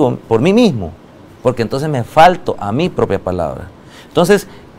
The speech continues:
yo puedo hablar maravillas de mi equipo, y si es que quiera el que se entere va a venir a hablar bien de sí. Ningún diputado ni funcionario te va a venir a decir que, que lo que él hace no sirve.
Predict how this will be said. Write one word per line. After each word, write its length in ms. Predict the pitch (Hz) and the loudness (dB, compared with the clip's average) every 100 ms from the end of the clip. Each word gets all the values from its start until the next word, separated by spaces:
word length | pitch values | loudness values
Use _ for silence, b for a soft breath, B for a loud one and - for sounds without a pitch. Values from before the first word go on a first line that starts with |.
| - - - - - - - - - | -20 -20 -20 -20 -20 -20 -20 -20 0
yo 160 | 160 226 | 2 6
puedo 120 | 170 | 6
hablar 200 | 123 120 | 4 4
maravillas 400 | 120 120 123 113 | 6 6 6 4
de 80 | 120 | 2
mi 120 | 123 | 0
equipo, 380 | 120 180 - 156 | 0 0 2 0
y 40 | |
si 80 | 131 | 0
es 60 | |
que 200 | 131 127 | 0 -2
quiera 200 | 104 147 | 0 0
el 80 | 156 | 2
que 120 | - | 0
se 100 | 120 | -2
entere 300 | 113 - 156 | -4 2 4
va 80 | 156 | 4
a 20 | |
venir 180 | 143 131 | 4 4
a 40 | 113 | 2
hablar 180 | 113 104 | 2 0
bien 200 | 110 98 | -2 -4
de 100 | 90 | -6
sí. 220 | 131 120 - | -8 -10 -12
Ningún 680 | - 113 139 139 135 233 294 | -4 0 2 4 4 4 4
diputado 520 | 214 147 151 147 135 | 0 0 0 4 4
ni 80 | 120 | 2
funcionario 420 | 107 110 131 220 | -2 -2 0 2
te 80 | - | 2
va 60 | 147 | 0
a 20 | |
venir 120 | 139 | 0
a 60 | 135 | -4
decir 160 | 139 131 | -4 -4
que, 200 | 131 B B B - | -4 B B B -4
que 160 | 117 | 0
lo 120 | 113 110 | 2 2
que 100 | 123 | 2
él 80 | |
hace 180 | 123 110 | 2 2
no 120 | 104 | -2
sirve. 320 | 98 160 90 | 0 0 0